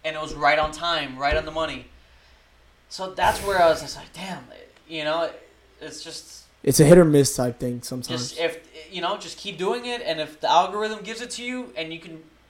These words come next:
Speaker 1: reach out and grab some people, what,
Speaker 2: Yeah.
Speaker 1: you know, it's like reaching for that hole and, like, that light. And if you get in that light, just try to grab what you can and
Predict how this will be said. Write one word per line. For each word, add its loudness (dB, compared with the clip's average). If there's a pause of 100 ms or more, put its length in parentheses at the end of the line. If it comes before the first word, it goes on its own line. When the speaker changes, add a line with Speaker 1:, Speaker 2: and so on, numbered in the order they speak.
(140)
Speaker 1:
reach -8
out 2
and -12
grab 2
some -8
people, -4
what, 4 (200)
Speaker 2:
Yeah. -8
Speaker 1:
you 0
know, 0 (360)
it's -6
like 2
reaching -6
for -4
that 4
hole 2
and, -2
like, -8
that 2
light. 2
And -12
if -12
you -12
get -6
in -12
that 0
light, -2
just -12
try -6
to -4
grab 0
what -6
you -10
can -6
and -12